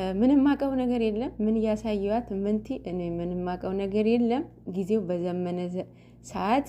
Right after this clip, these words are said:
ምናምን እያለ ነበረ። ግን ደግሞ አሁን የጠራሁት ፍጹም ወይ ብቻ ነው፣ እ፣ እንዲያሳየኝና ልጅቷ እንዲያሳየኝ ነብ-፣ ነበረ ያለው። ግን ደግሞ ቅመሟ መጥታለች። እንግዲህ ሳይግባቡ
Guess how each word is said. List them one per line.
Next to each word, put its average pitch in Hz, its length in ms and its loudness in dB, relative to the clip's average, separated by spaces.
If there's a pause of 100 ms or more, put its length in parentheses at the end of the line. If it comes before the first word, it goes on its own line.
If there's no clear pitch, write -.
(160)
ምናምን 202 380 2
እያለ 214 360 2
ነበረ። 170 360 -8 (540)
ግን 208 200 0
ደግሞ 208 240 2 (260)
አሁን 208 320 -2 (580)
የጠራሁት 240 640 2
ፍጹም 202 360 -8
ወይ 196 140 -2
ብቻ 190 240 -6 (120)
ነው፣ 185 160 -2 (300)
እ፣ 175 120 -4 (600)
እንዲያሳየኝና 226 920 2 (160)
ልጅቷ 196 360 -2 (200)
እንዲያሳየኝ 170 840 -4 (140)
ነብ-፣ 180 260 -4 (420)
ነበረ 208 420 2 (180)
ያለው። 190 380 2 (500)
ግን 220 160 2
ደግሞ 226 320 6
ቅመሟ 202 200 -4 (280)
መጥታለች። 214 640 -2 (100)
እንግዲህ 233 380 2
ሳይግባቡ 208 580 0